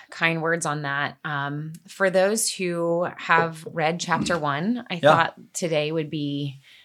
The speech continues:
Speaker 1: a, also a really great opportunity to kind of expand a little bit on chapter one.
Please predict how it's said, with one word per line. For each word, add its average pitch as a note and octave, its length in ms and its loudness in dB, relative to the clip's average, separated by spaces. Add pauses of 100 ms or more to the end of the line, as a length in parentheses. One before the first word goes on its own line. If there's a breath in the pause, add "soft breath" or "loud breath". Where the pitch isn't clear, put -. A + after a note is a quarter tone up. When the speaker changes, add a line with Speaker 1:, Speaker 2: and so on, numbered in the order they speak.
(180 loud breath)
Speaker 1:
a, E3+ 280 -2
also F3 280 4
a E3+ 40 2
really E3 200 0
great D3+ 160 -2
opportunity D#3 400 -2
to - 80 -20
kind E3+ 160 -6
of D3+ 80 -4
expand D3 480 -4
a - 20 -4
little D#3 200 -2
bit C#3+ 260 2
on C#3+ 160 -6
chapter C#3+ 340 -6
one. C#3+ 420 -6